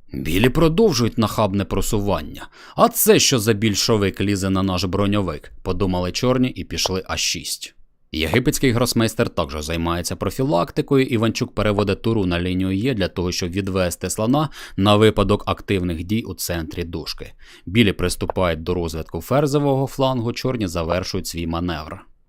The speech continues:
Басем централізує коня, відбувається масове знищення зоопарку. Після ходу слон Е шість білі міняється на клітині Е шість. Амін все ж таки мріє захопити пішаками центр, Іванчук звільнює шлях для тури на випадок Д чотири, щоб помінятися і натискати на пішака Е чотири.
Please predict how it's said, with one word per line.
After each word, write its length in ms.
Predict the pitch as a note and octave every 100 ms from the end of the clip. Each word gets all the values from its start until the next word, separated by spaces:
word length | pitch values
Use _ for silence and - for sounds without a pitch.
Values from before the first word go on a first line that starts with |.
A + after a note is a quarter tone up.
| _ -
Басем 560 | D#2 G2+ C#3+ G#3+ G3+
централізує 760 | F#3 F#3+ E3+ F3 E3+ C#3+ D#3+ D3
коня, 300 | D#3 D#3 D3
відбувається 640 | C3+ B2 C3 C3 B2+ C#3
масове 600 | C3+ C#3+ C#3+ B2 B2+ B2
знищення 600 | G#2+ A#2+ B2 A2+ A#2+ A#2
зоопарку. 580 | G#2+ A#2+ A#2+ C3+ B2+ A#2+
Після 280 | A#2 - A2+
ходу 300 | - A#2 G#2+
слон 360 | - G#2+ G#2 G#2
Е 160 | G#2
шість 300 | G2+ A2 F2+
білі 220 | G2+ F#2+
міняється 640 | F#2 F#2 F#2+ G#2 G2+ - F2+
на 140 | E2+
клітині 640 | - E2 - E2+ E2+ E2
Е 40 | D#2+
шість. 600 | - D#2 D#2 - - - - - -
Амін 320 | D2+ E2 D3
все 180 | E3 F3
ж 120 | -
таки 180 | D#3+ E3
мріє 280 | D#3 B2 G2
захопити 560 | G2 A2 A2 G#2 F2
пішаками 600 | - F2+ - - F2+ F#2
центр, 500 | - D3+ D#3+ D#3+ D3
Іванчук 440 | B2+ A2 G#2 A#2 F#2
звільнює 460 | F#2 G#2 F#2+ F2+
шлях 320 | - F#2+ F2
для 180 | E2 E2+
тури 260 | - G2+ A2
на 120 | F2
випадок 440 | F2 F2 D#2 F2
Д 120 | E2 F2+
чотири, 420 | G2+ - D3 G#2+
щоб 280 | - D#2+ -
помінятися 720 | F2+ F#2 G#2 B2+ B2+ A#2+ C#3
і 140 | -
натискати 640 | G#2 F2 F2 - A2+ A#2+ A2
на 120 | F2
пішака 540 | - E2 D#2+ - E2
Е 140 | E2 E2
чотири. 460 | F#2 E2+ C#2+ -